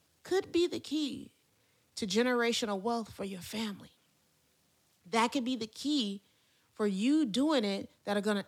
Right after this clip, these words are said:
that's going to inspire somebody else. They be like, "Hey, they did that. Man, I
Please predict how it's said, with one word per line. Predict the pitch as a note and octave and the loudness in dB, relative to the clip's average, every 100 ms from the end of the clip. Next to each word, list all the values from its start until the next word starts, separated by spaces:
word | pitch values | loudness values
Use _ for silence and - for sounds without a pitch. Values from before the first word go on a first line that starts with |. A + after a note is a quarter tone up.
| _ | _
that's | G3 G#3+ | -6 -4
going | - A3+ | 0 0
to | G#3 | 2
inspire | F#3+ F#3+ - - C4+ C#4 C#4 C4 | -2 -2 -4 -2 0 0 0 0
somebody | - A#3+ G#3 F3+ F#3+ | 0 -2 -2 -6 -2
else. | E4+ A#3+ D#3+ - - - - - | 0 0 -4 -10 -18 -20 -20 -6
They | D#4 | -4
be | D4+ | -2
like, | B3+ G#3 - _ _ _ | -4 -8 -10 _ _ _
"Hey, | - F4 F4+ D#4+ | -4 0 2 0
they | F4 | 0
did | D4 D#4+ D#4 | -2 -2 0
that. | A#3+ D4 B3 D#3 C#3 _ _ _ | 2 2 2 0 -4 _ _ _
Man, | C4+ F4+ E4+ | -2 2 2
I | D#4 | 2